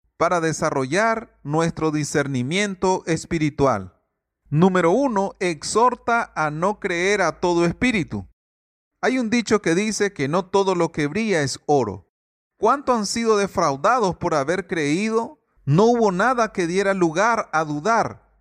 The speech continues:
porque si lo hubiera habido, los resultados hubieran sido diferentes. En este texto es como si el apóstol Juan estuviera diciendo a los hermanos:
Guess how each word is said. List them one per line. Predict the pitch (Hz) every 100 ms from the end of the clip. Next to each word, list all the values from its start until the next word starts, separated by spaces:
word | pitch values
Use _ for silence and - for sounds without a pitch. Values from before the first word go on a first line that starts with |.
| _
porque | - 147 147 175
si | 196 180
lo | 170
hubiera | 170 240 233
habido, | 208 254 185 175 175
los | 170
resultados | 160 165 - 123 175 190 185 190 - -
hubieran | 143 170 165 139
sido | - 214 185
diferentes. | 147 127 123 127 107 - 92 - _ _ _ _ -
En | 156
este | 220 262 214 175
texto | - 247 - 233 208
es | 202 208
como | 240 226
si | 214 196
el | 175
apóstol | 147 - 220 226 196 170
Juan | 160 202 208
estuviera | 185 - 156 190 180
diciendo | 147 165 202 185
a | 160
los | 151
hermanos: | 131 139 185 196 190